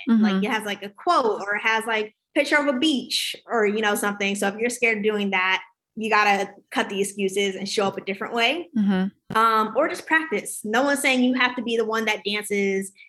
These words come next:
Speaker 2: and do, does all these crazy transitions, but, like, maybe you're the person that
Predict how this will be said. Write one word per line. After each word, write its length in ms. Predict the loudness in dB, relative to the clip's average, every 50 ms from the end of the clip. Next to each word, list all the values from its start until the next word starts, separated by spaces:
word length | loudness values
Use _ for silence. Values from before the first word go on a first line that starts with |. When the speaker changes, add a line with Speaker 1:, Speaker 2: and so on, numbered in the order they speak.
| _ -4
Speaker 2:
and 80 | 0 2
do, 180 | 2 2 2 0 0
does 180 | 0 2 2
all 120 | 2 2 2
these 160 | 0 0 -2
crazy 320 | -2 0 0 0 0 -2
transitions, 840 | -2 -2 -2 0 0 0 -2 0 0 0 0 -2 -2 -4 -6 -10 -14 _ _ _ _ 0
but, 220 | 2 4 4 4
like, 180 | 4 2 2 4
maybe 240 | 4 2 2 2 2
you're 140 | 2 2
the 80 | 2 2
person 460 | 0 0 0 2 2 2 0 0 2
that 320 | 2 2 4 4 2 0